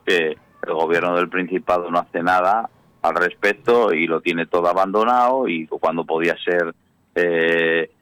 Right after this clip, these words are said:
digamos, eh, u-, una provincia con una gestión brutal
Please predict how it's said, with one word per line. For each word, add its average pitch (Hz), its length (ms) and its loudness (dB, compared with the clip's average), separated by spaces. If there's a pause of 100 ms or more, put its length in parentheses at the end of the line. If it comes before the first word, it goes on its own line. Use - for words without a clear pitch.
(120)
digamos, 82 800 -2
eh, 62 380 -4
u-, 71 300 -4
una 92 160 0
provincia 85 500 -2
con 82 120 -4
una 87 160 -2
gestión 85 720 -4
brutal 87 840 0